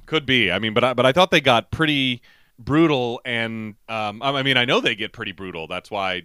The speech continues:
you know, it's, it's illegal. But also, I, I thought the, the, the, just the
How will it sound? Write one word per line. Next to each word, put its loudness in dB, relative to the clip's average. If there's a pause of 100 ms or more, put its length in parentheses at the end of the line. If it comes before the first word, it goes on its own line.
(120)
you -16
know, -12
it's, -18
it's -16
illegal. -4 (240)
But 0
also, 0
I, -2
I -6
thought -4
the, -12
the, -8 (380)
the, -10
just -20
the -10